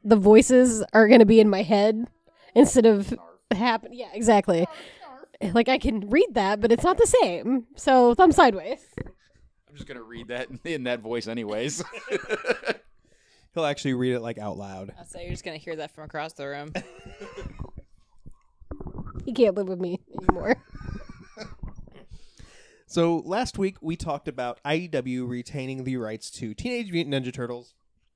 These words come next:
Speaker 3: and that the current comic would end with issue one fifty. Uh, since then, it was announced that Jason Aaron will take over as writer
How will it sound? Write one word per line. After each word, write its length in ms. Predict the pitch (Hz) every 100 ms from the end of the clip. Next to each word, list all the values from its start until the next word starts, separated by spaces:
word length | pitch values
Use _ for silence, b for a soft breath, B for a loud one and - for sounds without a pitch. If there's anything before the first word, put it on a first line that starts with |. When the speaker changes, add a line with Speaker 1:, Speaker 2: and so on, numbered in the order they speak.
| _ _ _ _ _ _ _ _ _ _
Speaker 3:
and 240 | 165 165 160
that 200 | 151 -
the 80 | 135
current 300 | 208 208 -
comic 360 | 151 143 139 b b b b -
would 240 | 156 156
end 220 | 147 151 139
with 160 | 143
issue 320 | 131 131 - 127
one 220 | 120 110
fifty. 440 | 127 110 - 85 _ _ _
Uh, 180 | 123 120
since 380 | - 226 262 -
then, 340 | 120 104 131 - b b b b -
it 60 |
was 140 | 170 202
announced 300 | 160 143 -
that 120 | 110
Jason 320 | - 151 -
Aaron 320 | 160 131 123 117
will 120 | 117
take 260 | 143 135
over 240 | 131 120 117
as 160 | 107
writer 380 | 113 113 101 113